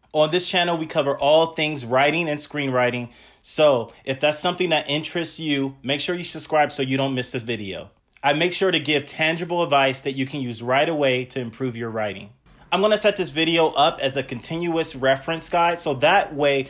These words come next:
you can watch it all the way through the first time, but then you can come back and skip to the chapter markers that I put below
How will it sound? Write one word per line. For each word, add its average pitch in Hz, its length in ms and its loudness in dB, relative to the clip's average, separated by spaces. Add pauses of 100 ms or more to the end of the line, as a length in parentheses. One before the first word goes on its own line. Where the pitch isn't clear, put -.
(120)
you 147 120 -6
can 175 180 -4
watch 160 300 2
it 151 80 -2
all 147 160 2
the 165 80 0
way 156 160 2
through 147 380 -4 (260)
the 117 100 -6
first 196 400 2
time, 214 380 2 (240)
but 147 160 -2
then 180 160 0
you 175 100 -4
can 175 180 -6
come 165 280 -2
back 160 240 2
and 147 100 -6
skip 180 340 -2
to 170 120 -6
the 139 100 -4
chapter 196 480 -2
markers 131 460 -2
that 139 120 0
I - 60 4
put 127 260 -4
below 135 560 2